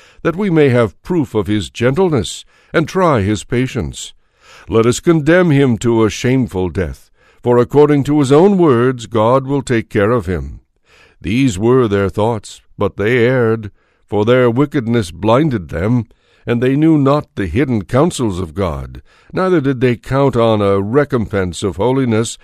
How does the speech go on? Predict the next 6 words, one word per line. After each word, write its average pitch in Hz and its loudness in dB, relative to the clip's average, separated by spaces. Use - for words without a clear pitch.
nor 110 4
discern 139 -2
the 147 -6
innocent 147 -2
soul's 123 -2
reward. 87 -4